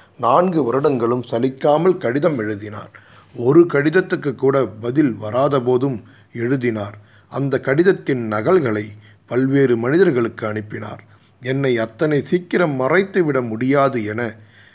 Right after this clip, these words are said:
அவர் அவர்களுக்கு சொல்லிக்கொண்டே இருந்தார்.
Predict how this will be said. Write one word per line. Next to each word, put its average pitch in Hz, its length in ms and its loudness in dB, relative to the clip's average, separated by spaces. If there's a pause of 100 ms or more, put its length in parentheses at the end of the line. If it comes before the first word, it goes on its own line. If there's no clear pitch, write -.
(100)
அவர் 120 420 -4
அவர்களுக்கு 110 600 -4
சொல்லிக்கொண்டே 135 960 0
இருந்தார். 107 580 -10